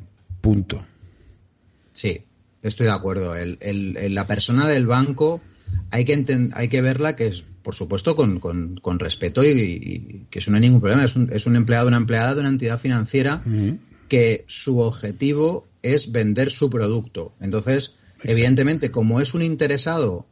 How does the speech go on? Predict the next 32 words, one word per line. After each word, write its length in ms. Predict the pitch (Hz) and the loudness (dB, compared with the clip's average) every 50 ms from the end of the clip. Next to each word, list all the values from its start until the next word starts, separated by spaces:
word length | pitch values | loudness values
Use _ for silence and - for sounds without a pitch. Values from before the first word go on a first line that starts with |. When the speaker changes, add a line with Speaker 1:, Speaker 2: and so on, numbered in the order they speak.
| _ _ _ | _ _ _
Speaker 2:
en 240 | - 117 117 113 110 | -2 0 2 2 2
la, 140 | 107 104 - | 0 -2 -2
en, 440 | - 113 110 110 107 104 104 104 - | -4 -2 -2 0 0 0 0 -2 -2
en, 280 | 92 110 110 110 104 - | -4 -2 0 0 -2 0
en 240 | 113 120 117 113 110 | 0 0 0 2 2
ofrecerte, 680 | 120 120 113 - 110 110 - 135 131 120 127 - - 127 | 2 0 2 2 0 0 2 0 0 0 0 0 2 4
en 80 | 127 127 | 4 4
venderte 500 | 123 117 120 135 139 131 131 147 143 147 | 4 4 2 2 2 2 2 2 2 2
eso 200 | 147 - 151 143 | 0 -2 -4 -4
que 80 | 139 | -4
te 60 | 120 | -4
está 160 | 135 123 147 143 | -4 -4 -4 -4
ofreciendo, 640 | 127 139 139 127 131 156 160 160 160 170 196 208 _ _ _ _ - | -4 -4 -6 -4 -2 -2 -2 -2 -2 -6 -8 -10 _ _ _ _ -8
claro, 220 | - 123 135 147 | -4 -2 0 0
hay 140 | 127 113 110 | 0 0 -2
que 100 | 113 120 | -2 -4
cogerlo 420 | 127 127 120 - 131 123 135 147 | -4 -4 -4 -2 -2 -2 -2 -2
con, 280 | 135 143 139 131 127 117 | -2 0 0 0 0 0
con 180 | 120 117 110 107 | 0 -2 -2 -2
cuidado 300 | - - 95 92 104 123 | -2 -2 -2 0 2 4
y 40 | 139 | 4
hay 60 | 127 | 6
Speaker 1:
No. 60 | 135 | 6
Speaker 2:
que 60 | 147 | 4
estudiarlo, 580 | 113 - - 104 85 87 92 113 147 156 131 - _ - | 4 0 -4 -4 -4 -2 -2 -2 -2 -2 -4 -6 _ -12
¿no? 160 | 165 202 180 - - - | -12 -12 -12 -10 -6 -4
Speaker 1:
Y 60 | 104 | -2
aparte 340 | 95 101 98 95 - 110 113 | -2 -2 -2 0 2 2 2
él 80 | 117 113 | 2 4
tiene 180 | 127 123 127 | 4 2 4
presión 300 | 123 117 104 - 117 101 | 2 2 0 -2 -2 0
fin-, 200 | - 107 107 85 | 0 0 -2 -2